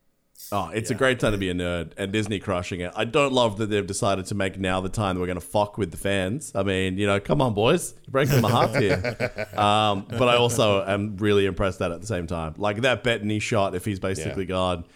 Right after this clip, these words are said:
Speaker 1: yeah, the, the person I wanted to act with was me the whole time. Well played, you know.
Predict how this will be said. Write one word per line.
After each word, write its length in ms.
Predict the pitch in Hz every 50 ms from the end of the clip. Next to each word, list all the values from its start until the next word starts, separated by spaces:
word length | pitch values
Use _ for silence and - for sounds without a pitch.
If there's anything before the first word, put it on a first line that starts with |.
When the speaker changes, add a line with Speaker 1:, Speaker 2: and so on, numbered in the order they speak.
| _ - - _ _
Speaker 1:
yeah, 160 | 113 110 101
the, 140 | 101 101 101
the 220 | 92 - 113 110
person 280 | 101 120 113 104 - 104
I 40 | 98
wanted 160 | 98 98 95
to 60 | 82
act 180 | 90 92 98 -
with 160 | 107 98 85
was 140 | 92 85 90
me 140 | 95 92 90
the 100 | 92 90
whole 160 | 101 98 87
time. 320 | - 98 98 95 95 - - -
Well 160 | 98 95 90
played, 260 | - 98 92 92 92 107 - - - -
you 160 | - 104 95
know. 220 | 95 92 95 95